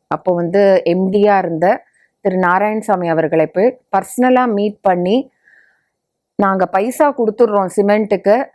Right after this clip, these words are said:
நீங்க எப்படியான அதுக்கு ஏற்பாடு பண்ணணும்" அப்படின்னு சொன்னோன்ன அவரும் ஒத்துண்டு இவாளுக்கு அந்த மடம்லாம் நல்லபடியா பூர்த்தி ஆறதுக்கு ரொம்ப ஹெல்ப் பண்ணினர். அதுக்கு வந்து நன்றி கடனா பெரியவா வந்து சான்ஸ்கிரிட்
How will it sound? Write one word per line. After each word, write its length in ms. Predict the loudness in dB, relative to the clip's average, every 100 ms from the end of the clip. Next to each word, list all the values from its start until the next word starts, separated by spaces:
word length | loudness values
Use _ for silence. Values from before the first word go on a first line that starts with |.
| -10
நீங்க 280 | -2 0 0
எப்படியான 400 | 2 2 2 0
அதுக்கு 320 | -2 -4 0
ஏற்பாடு 440 | 0 0 0 0 0 -4
பண்ணணும்" 380 | -2 0 -2 -4 -4 -4
அப்படின்னு 260 | -2 -2 0
சொன்னோன்ன 400 | -2 0 0 0
அவரும் 680 | 0 0 -2 0 2 0 0
ஒத்துண்டு 600 | -2 -2 0 0 2 0 0 -8 _ _ _ _ _ _ -2
இவாளுக்கு 300 | 0 0 -2
அந்த 140 | -2 0
மடம்லாம் 640 | 0 0 0 0 0 -2 -8 _ _ -4
நல்லபடியா 680 | -2 0 0 0 0 0
பூர்த்தி 460 | -2 -4 -4 0 2
ஆறதுக்கு 540 | 2 -2 -4 0 0 0 _ _ _ _ -4
ரொம்ப 540 | 0 2 2 2 -4 _ _ _ -2
ஹெல்ப் 180 | -2 -2 -4
பண்ணினர். 360 | -2 -2 -2 -6 _ _ _ _ _ _ _ _ -4
அதுக்கு 420 | -2 -2 -2 0
வந்து 360 | 2 2 2 2
நன்றி 460 | 0 0 0 0
கடனா 540 | 0 0 0 0 -2 -2 0
பெரியவா 360 | 0 0 0
வந்து 440 | -2 -2 2 2 0 -2
சான்ஸ்கிரிட் 460 | 0 0 -4 -6